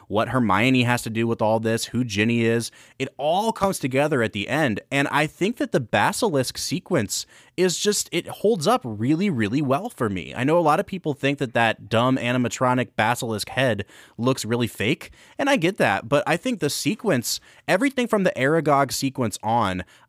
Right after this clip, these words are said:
I think works really, really well. And in that sense, it's like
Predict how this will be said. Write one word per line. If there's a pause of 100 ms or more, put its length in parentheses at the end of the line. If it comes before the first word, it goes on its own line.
I
think
works
really,
really
well. (420)
And
in
that
sense,
it's
like